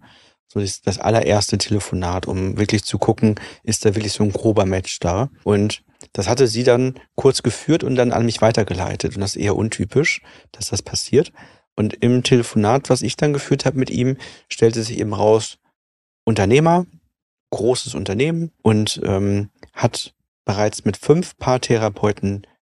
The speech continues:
Erstgespräche, Telefonate geführt, aber ist nie so richtig warm geworden, weil er immer das Gefühl hatte,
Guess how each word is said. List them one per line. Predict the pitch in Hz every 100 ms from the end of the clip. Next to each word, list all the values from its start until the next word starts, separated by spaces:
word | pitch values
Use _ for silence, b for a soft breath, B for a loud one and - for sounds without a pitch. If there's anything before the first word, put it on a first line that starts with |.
| _
Erstgespräche, | 110 - - 113 - 117 117
Telefonate | 110 104 - 104 98 110
geführt, | 95 - 156 202 - B B B -
aber | 107
ist | 113 -
nie | 143
so | 151 139
richtig | 135 - -
warm | - 127 147
geworden, | 127 120 123 117
weil | 104
er | 110
immer | 139
das | 135
Gefühl | 117 - 143
hatte, | 131 - 127